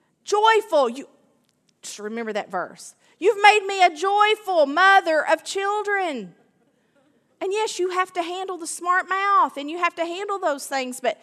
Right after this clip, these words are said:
still, there's times you need to call that joy up in your motherhood. For a season, it's, it's tempting to become a grumpy mom or desperate mom,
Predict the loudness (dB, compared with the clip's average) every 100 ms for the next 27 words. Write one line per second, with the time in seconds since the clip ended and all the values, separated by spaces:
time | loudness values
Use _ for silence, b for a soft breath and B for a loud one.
0 | b b b -16 -10 -4 -2 -2 -4 -8
1 | -6 -6 -4 -6 -4 -6 -4 0 2 2
2 | 2 2 -2 -6 -2 0 2 4 2 0
3 | -8 -6 -2 0 0 -2 -6 -8 -10 -16
4 | B B -2 0 0 -4 -6 -4 -2 -2
5 | -2 -4 -2 -4 -6 -10 -10 -12 -14 -14
6 | -6 -6 -6 -6 -8 -8 -8 -10 -6 -6
7 | -2 -4 -2 -2 -2 -8 -4 -2 0 0
8 | 0 -2 -10 _ _ _ _ _ _ _
9 | _ _ _ _ _ _ _ _ _ _
10 | _ -6 -4 0 0 0 -4 -6 -6 0
11 | 0 2 2 0 -2